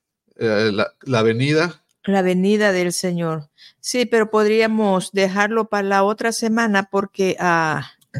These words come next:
Speaker 1: Sí, es que este, este tema, te, te,
Speaker 2: no
Speaker 1: te
Speaker 2: se,
Speaker 1: dije,
Speaker 2: no
Speaker 1: te
Speaker 2: se
Speaker 1: dije
Speaker 2: puede
Speaker 1: al
Speaker 2: desarrollar en
Speaker 1: principio,
Speaker 2: una sola
Speaker 1: sí,
Speaker 2: vez,
Speaker 1: es
Speaker 2: sí.
Speaker 1: muy, es muy difícil, ah, darle una connotación corta para poder definir, porque es algo que sí se debe de profundizar un poquito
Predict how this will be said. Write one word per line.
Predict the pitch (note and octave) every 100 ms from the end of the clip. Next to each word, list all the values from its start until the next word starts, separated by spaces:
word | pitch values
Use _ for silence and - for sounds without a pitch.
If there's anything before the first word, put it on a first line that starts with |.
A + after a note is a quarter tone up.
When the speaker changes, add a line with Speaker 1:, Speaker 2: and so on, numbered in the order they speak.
| - _
Speaker 1:
Sí, | - D3+
es | D3+
que | D3 D#3
este, | D3+ D#3+ -
este | C3 C#3+
tema, | C3+ C#3+ D3 C#3+ C3+ A2+ - - _ _ _ B2+
te, | C3+ A#2
te, | C3 C#3 C#3
Speaker 2:
no | A3+
Speaker 1:
te | D3+
Speaker 2:
se, | D3+
Speaker 1:
dije, | F3
Speaker 2:
no | A3 B3+
Speaker 1:
te |
Speaker 2:
se | C4+
Speaker 1:
dije | -
Speaker 2:
puede | B3 B3
Speaker 1:
al | A3+
Speaker 2:
desarrollar | A#3+ A3 A3
en | - -
Speaker 1:
principio, |
Speaker 2:
una | G3 F#3
sola | - F3 D3+
Speaker 1:
sí, |
Speaker 2:
vez, | D3+ D3
Speaker 1:
es |
Speaker 2:
sí. | -
Speaker 1:
muy, | D#3+ D3
es | C#3
muy | D3 D#3
difícil, | C#3+ C#3 C3 D3 C#3+ C3 _ _ _ -
ah, | A#2 A#2 A2+ A2 A2 G2 _ -
darle | A#2+ B2+ C3 C#3+
una | C#3+ C#3+
connotación | B2+ A2+ A2+ A2 C3+ C3 C3
corta | C#3 C#3 D#3 D3+ _
para | - G#2+ G#2+
poder | A2 A#2
definir, | B2 B2+ B2
porque | B2+ A#2+ A2+
es | A2+ C3+
algo | B2+ C3 C3 _ _ _
que | A#2 G#2
sí | - C3 C#3
se | C3 B2
debe | B2 B2
de | B2+
profundizar | A2 - G#2+ G#2 B2+
un | C3
poquito | B2+ C3 C3 C#3+ C#3+ -